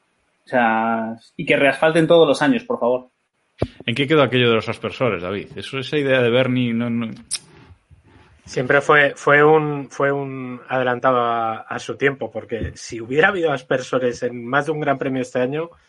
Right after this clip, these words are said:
Speaker 3: nos lo hubiéramos pasado muy bien. A ver, lo de la pole de Stroll no se la cree ni él, y de hecho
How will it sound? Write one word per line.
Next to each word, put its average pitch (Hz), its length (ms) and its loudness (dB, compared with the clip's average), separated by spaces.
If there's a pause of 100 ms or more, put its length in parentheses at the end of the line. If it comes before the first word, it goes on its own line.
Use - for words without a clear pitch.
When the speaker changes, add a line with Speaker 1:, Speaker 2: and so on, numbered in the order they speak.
(340)
Speaker 3:
nos 123 140 -2
lo 120 80 4
hubiéramos 127 340 2
pasado 117 600 0
muy 107 180 -10
bien. 113 220 -2 (500)
A 120 80 0
ver, 131 300 4
lo 123 200 0
de 120 140 2
la 123 180 0
pole 160 240 4
de 180 140 6
Stroll - 460 2 (640)
no 139 220 -4
se 180 120 -4
la 165 140 0
cree 170 160 -2
ni 147 160 -4
él, - 260 -2
y 139 140 -8
de 120 220 2
hecho 185 260 -2